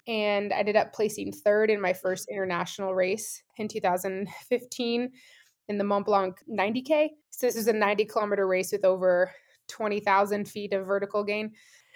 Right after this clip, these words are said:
And then that's kind of where, that's where things started. In two thousand fifteen, I signed with The North Face, my first big sponsor. And yeah, from there, it's kind of, uh,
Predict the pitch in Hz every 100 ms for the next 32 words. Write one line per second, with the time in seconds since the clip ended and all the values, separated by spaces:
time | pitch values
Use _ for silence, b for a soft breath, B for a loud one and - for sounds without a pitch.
0 | B 311 311 311 320 277 302 311 - 320
1 | 311 262 294 294 302 294 - 254 254 247
2 | 247 254 254 254 254 254 247 233 294 208
3 | 196 - 226 226 240 240 240 - 220 208
4 | 208 202 202 208 208 208 - - - 220
5 | 220 196 214 - 302 302 202 185 - 196
6 | 196 - 202 196 202 - 175 190 285 320
7 | 359 B B B B 226 214 208 208 208
8 | 202 - - 202 262 160 - 202 202 196
9 | 233 262 226 226 - _ - - 226 269
10 | 240 214 202 208 220 220 220